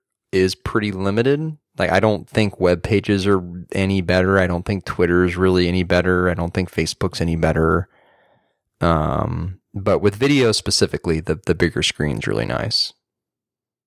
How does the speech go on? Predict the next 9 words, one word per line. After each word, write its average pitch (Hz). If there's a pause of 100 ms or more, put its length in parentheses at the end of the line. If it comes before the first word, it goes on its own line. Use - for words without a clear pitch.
(2750)
Actually, 117
I, 104
I -
had, 113
I 107
had 107
my 101
first, -
uh, 90